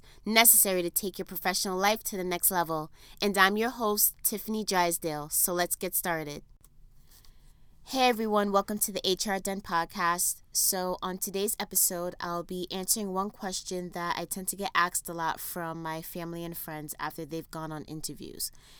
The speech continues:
And that question is, is the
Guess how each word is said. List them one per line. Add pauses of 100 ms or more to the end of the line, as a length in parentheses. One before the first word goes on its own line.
(120)
And
that
question
is, (520)
is
the